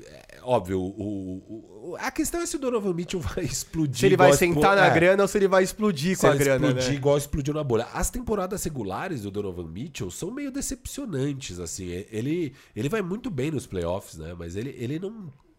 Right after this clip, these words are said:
Speaker 1: não chama a responsa todo jogo e tal.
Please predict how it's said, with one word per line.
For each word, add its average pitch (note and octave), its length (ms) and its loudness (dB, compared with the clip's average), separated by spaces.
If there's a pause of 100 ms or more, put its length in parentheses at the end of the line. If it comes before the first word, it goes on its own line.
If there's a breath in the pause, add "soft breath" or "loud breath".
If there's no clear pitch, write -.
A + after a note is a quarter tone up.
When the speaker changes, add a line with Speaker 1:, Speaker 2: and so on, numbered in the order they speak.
(480)
Speaker 1:
não C#3+ 160 -16
chama A#2+ 440 -8
a - 20 -8
responsa G2 640 -8
todo G2 320 -6
jogo E2+ 520 -6
e E2 40 -6
tal. F2 240 -12